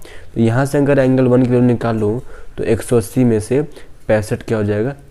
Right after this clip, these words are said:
माइनस हो जाएगा। तो कितने का आंसर आ जाएगा, एक सौ पन्द्रह डिग्री का आंसर आ जाएगा। उसी तरह अगर मैं, अ, इस बार एंगल टू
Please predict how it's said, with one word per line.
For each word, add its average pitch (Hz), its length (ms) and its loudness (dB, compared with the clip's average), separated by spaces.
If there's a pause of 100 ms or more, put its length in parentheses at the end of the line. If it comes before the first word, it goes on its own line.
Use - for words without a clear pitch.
(120)
माइनस 98 420 -2
हो 104 40 -10
जाएगा। 107 260 -8
तो - 500 -16
कितने 123 280 4
का 120 100 2
आंसर 117 240 0
आ 117 60 2
जाएगा, 120 360 0 (1400)
एक 110 200 0
सौ 156 300 -2 (480)
पन्द्रह 123 300 6
डिग्री 107 340 2
का 120 120 -4
आंसर 101 300 -8
आ 73 80 -12
जाएगा। 78 380 -14 (460)
उसी 139 320 6
तरह 151 680 2 (220)
अगर 127 360 4
मैं, 131 480 2
अ, 110 840 -2
इस 117 160 2
बार 131 300 4 (360)
एंगल 120 520 4 (400)
टू 139 360 6